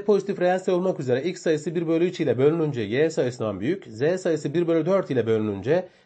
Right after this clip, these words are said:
y sayısından küçük olduğuna göre aşağıdakilerden hangisi her zaman doğrudur? X sayısını bir bölü üçe böldüğümüz zaman ters çevirip çarpıyoruz. Üç x elde edilir ve bu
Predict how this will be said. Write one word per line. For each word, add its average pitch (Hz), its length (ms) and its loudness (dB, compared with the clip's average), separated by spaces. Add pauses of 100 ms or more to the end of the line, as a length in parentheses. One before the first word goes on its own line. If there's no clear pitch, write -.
y 147 240 2
sayısından 160 420 -2
küçük 165 220 -4
olduğuna 113 300 2
göre 120 380 -2 (160)
aşağıdakilerden 113 680 0
hangisi 147 320 -2
her 113 140 2
zaman 131 280 -4
doğrudur? 107 340 -2 (440)
X 208 200 -8
sayısını 156 680 0
bir 165 240 -2
bölü 160 180 2
üçe 156 240 0
böldüğümüz 156 420 2
zaman 104 320 -4 (100)
ters 156 300 -4
çevirip 117 380 -6
çarpıyoruz. 151 680 0 (360)
Üç 165 200 -8
x 135 180 -8
elde 120 300 2
edilir 139 300 -2
ve 135 160 0
bu 160 260 0